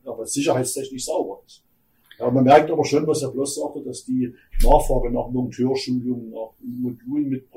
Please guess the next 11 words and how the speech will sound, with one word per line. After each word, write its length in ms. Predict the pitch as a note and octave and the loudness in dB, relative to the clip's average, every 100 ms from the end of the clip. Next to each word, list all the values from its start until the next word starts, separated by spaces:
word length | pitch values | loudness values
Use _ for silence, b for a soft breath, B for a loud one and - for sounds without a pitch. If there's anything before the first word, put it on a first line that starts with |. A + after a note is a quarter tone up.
| - B2+ | -10 -8
mit 220 | B2 - | -10 -10
brennbaren 460 | - C3+ B2+ B2 | -4 -2 0 -2
Kältemitteln 500 | B2 B2+ B2+ B2 A#2+ | -4 -6 -4 -4 -4
stark 260 | - A#2+ A#2 | -10 -10 -10
gewachsen 480 | - - - - - | -12 -12 -10 -12 -12
ist 100 | - | -10
und 120 | B2 | -6
wir 100 | B2+ | -6
in 60 | A#2+ | -6
den 80 | |
letzten 480 | A2+ - - B2+ b | -8 -8 -4 -4 b